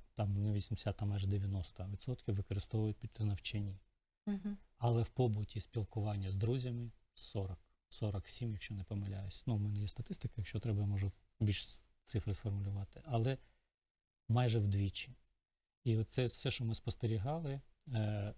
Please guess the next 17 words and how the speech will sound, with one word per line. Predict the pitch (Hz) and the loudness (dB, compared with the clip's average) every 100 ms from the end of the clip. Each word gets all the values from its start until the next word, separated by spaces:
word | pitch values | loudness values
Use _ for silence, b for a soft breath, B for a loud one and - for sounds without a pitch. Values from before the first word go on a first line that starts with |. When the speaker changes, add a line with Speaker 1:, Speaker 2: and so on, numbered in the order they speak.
| - | -10
Speaker 1:
стійкість | - - 120 - - | -6 0 2 2 -2
україномовного | - 110 110 113 107 104 | -2 0 2 2 2 0
середовища | - 110 104 127 135 123 110 | -2 0 0 0 0 -2 -2
на | 104 | -2
сьогоднішній | - 107 110 104 - 104 | -2 0 0 0 -2 0
день | 101 139 | 2 2
саме | - 117 117 101 | 0 0 2 2
відсутня | 95 - 113 107 | 0 0 -2 -2
в | |
побуті | - 131 131 127 - 113 | -2 0 2 0 -2 -6
і | |
спілкуванні | - 101 - 101 104 104 | -4 -6 -2 -2 0 0
з | |
друзями. | 98 104 98 98 113 - _ _ _ _ _ - | 0 0 -2 -4 -8 -12 _ _ _ _ _ -2
Окремо | 107 139 151 139 | 0 2 0 0
проводили | - 107 120 117 117 110 | 0 2 4 4 4 2
опитування, | 104 127 - 113 110 107 107 107 107 107 104 104 101 | 2 0 0 0 2 0 0 0 0 0 0 -2 -6